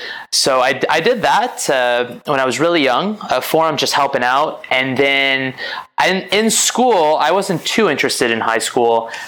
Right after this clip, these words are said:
I never did that well. I was really social. I love the social aspect of school, but my grades weren't that good.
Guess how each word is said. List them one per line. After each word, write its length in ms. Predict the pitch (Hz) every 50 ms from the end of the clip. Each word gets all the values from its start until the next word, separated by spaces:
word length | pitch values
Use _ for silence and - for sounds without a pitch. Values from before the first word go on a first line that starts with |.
| - - -
I 160 | 120 123 127
never 180 | 127 139 135
did 160 | 127 139 131 123
that 120 | 110 104
well. 100 | 117 117
I 40 | 117
was 120 | 113 104
really 200 | 131 139 135 120
social. 540 | - - - 127 123 127 127 - 143 143 131
I 80 | 120 123
love 160 | 143 156 127
the 60 | 123
social 420 | - - - 160 170 151 - 143
aspect 400 | 127 120 120 120 - - 123 120
of 80 | - 110
school, 400 | - - - 131 120 120 120 117
but 260 | 120 117 113 - -
my 160 | 117 123 117
grades 400 | 113 - 135 127 123 127 120 -
weren't 220 | - 127 127 123 -
that 400 | 135 117 110 107 - - - -
good. 380 | 156 156 151 147 139 113 -